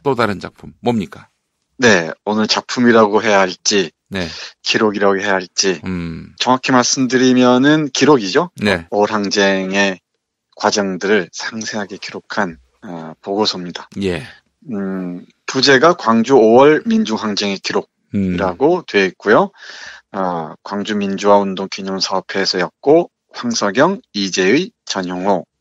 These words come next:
Speaker 2: 이 세 사람이 기록한 것으로, 어, 나와 있네요.
Speaker 1: 예.
Speaker 2: 우리는 이 책을 넘어 넘어라고 알고 있습니다.
Speaker 1: 음.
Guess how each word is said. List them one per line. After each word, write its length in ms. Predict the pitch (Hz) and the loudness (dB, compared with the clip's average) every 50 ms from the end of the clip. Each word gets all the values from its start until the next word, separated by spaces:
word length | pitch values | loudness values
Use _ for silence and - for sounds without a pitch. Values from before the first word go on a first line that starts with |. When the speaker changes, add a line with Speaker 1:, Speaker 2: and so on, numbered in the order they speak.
| _ | _
Speaker 2:
이 80 | - 98 | -16 -12
세 180 | - - 98 90 | -12 -10 -10 -10
사람이 420 | - 98 90 90 87 98 120 131 | -8 -8 -6 -6 -4 -4 -4 -4
기록한 520 | - - 104 98 - - - 98 92 90 | -4 -4 -4 -6 -6 -8 -12 -12 -12 -10
것으로, 640 | 87 90 87 85 85 - - 101 120 160 180 180 - _ _ _ _ _ - - - _ | -8 -8 -6 -6 -6 -6 -4 0 0 0 0 -2 -6 _ _ _ _ _ -20 -20 -20 _
어, 300 | - 107 90 82 78 67 69 | -8 -6 -4 -4 -4 -6 -6
나와 260 | 82 90 87 92 90 | -4 -2 -2 -2 -2
있네요. 380 | 87 82 80 87 110 147 190 185 135 123 | -2 -4 -6 -4 -2 -2 -2 -2 0 2
Speaker 1:
예. 260 | 113 98 92 85 82 80 - - - | 4 4 4 2 -2 -6 -12 -12 -6
Speaker 2:
우리는 480 | - 120 120 147 151 165 175 170 160 - _ | -2 2 4 4 6 6 6 6 4 2 _
이 240 | - 131 131 131 123 | 0 2 2 2 2
책을 360 | - - - 135 147 151 131 110 | 2 0 0 2 4 4 4 6
넘어 340 | 117 110 117 135 147 151 143 | 6 6 6 6 6 6 6
넘어라고 840 | 123 110 113 113 113 110 107 107 104 101 98 92 113 151 170 165 - | 4 4 4 4 4 4 4 4 4 4 2 2 2 2 2 2 2
알고 220 | 110 110 101 104 104 | 0 -2 -2 -2 -2
있습니다. 480 | 95 - - - 98 92 87 - - - - 110 | 0 0 0 -2 -4 -8 -12 -12 -14 -12 -10 -8
Speaker 1:
음. 360 | 101 95 92 87 87 87 | -6 -6 -6 -8 -12 -14